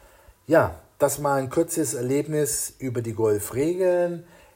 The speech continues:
Wir werden weitere Punkte aufgreifen, aber das sind jetzt mal so die Grundgeschichten und das wäre der erste Einstieg. Vielen Dank und ich wünsche Ihnen viel Spaß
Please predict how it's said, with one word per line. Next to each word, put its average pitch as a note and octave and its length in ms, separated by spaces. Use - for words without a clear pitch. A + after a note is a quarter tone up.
Wir B2 180
werden C3+ 380
weitere C3 420
Punkte A#2+ 500
aufgreifen, B2 1500
aber A#2 200
das B2+ 220
sind C#3 140
jetzt C3 260
mal A#2+ 200
so A#2 140
die G2 180
Grundgeschichten B2 1200
und A2 520
das G#2+ 200
wäre G#2+ 180
der G#2 160
erste G#2+ 380
Einstieg. F2+ 560
Vielen D#3 440
Dank A#2+ 340
und A2+ 360
ich F#2+ 180
wünsche C#3 280
Ihnen B2+ 380
viel A2 280
Spaß G2+ 680